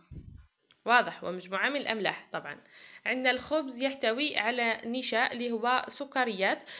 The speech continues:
كاين اللي ي-، يمركزوا في الأغذية البسيطة، لكن أنا نمركزوا في الأغذية المركبة لأن النشاء هو جزيئة مركبة.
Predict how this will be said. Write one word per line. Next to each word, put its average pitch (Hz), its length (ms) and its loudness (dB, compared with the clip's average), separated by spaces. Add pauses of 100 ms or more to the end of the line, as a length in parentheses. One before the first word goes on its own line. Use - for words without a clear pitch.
(140)
كاين 311 260 8
اللي 277 280 4
ي-، 220 600 2
يمركزوا 240 420 2
في 214 80 -2
الأغذية 233 380 2
البسيطة، 220 640 2
لكن 294 500 0
أنا 269 220 4
نمركزوا 262 420 0
في 269 80 -6
الأغذية 233 380 0
المركبة 269 680 2 (320)
لأن 311 320 6
النشاء 277 420 4
هو 269 140 2
جزيئة 254 400 0
مركبة. 240 600 0